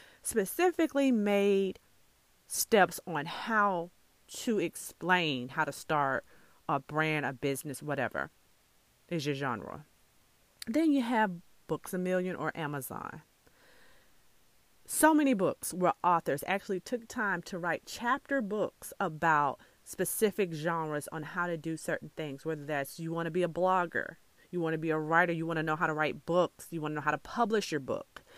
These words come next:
you wanna know how to be a film director. There's so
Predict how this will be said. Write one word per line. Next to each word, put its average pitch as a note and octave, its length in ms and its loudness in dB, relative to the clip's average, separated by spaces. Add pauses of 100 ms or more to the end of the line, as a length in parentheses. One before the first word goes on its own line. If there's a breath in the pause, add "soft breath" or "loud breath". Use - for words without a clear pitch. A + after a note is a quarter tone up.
(180 loud breath)
you F#3 100 0
wanna G3+ 200 0
know G3 160 0
how A3 80 -2
to G#3 80 -4
be A3+ 80 0
a A3 80 2
film C4 400 2
director. D#3 500 0 (320 loud breath)
There's G#3 220 0
so A#3+ 720 2